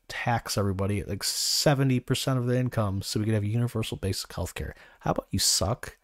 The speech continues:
my left nut, lick, lick the sack skin between,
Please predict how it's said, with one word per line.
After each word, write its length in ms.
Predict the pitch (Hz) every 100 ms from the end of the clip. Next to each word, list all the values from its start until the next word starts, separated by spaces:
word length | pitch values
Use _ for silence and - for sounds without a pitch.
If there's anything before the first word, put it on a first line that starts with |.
| _ -
my 140 | 76 73
left 400 | 78 139 - 73
nut, 280 | 60 57 - - _ _ _ _ _ -
lick, 380 | 87 - - - _ 73
lick 320 | 95 - -
the 80 | 147
sack 460 | - 139 131 113
skin 420 | - - 101 90 82
between, 760 | 90 - 131 123 76 65 90